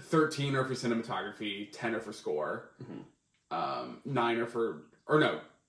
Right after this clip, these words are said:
Speaker 1: nine are for score, ten are for ensemble.
Speaker 2: Okay.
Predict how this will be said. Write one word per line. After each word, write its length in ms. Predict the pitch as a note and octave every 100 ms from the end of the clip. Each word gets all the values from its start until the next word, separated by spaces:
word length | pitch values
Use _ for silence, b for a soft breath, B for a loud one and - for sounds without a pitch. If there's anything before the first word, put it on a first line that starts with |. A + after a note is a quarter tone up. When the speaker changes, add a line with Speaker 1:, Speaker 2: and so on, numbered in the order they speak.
| _ _ _ -
Speaker 1:
nine 360 | D#3 D3 E3 E3
are 60 |
for 120 | C#3
score, 340 | C3 C#3 A#2 A2+
ten 220 | - C#3
are 80 | C3+
for 220 | C3+ A#2+
ensemble. 840 | A2+ - A#2 G#2+ F2+ D2+ A2+ - _ _ -
Speaker 2:
Okay. 160 | -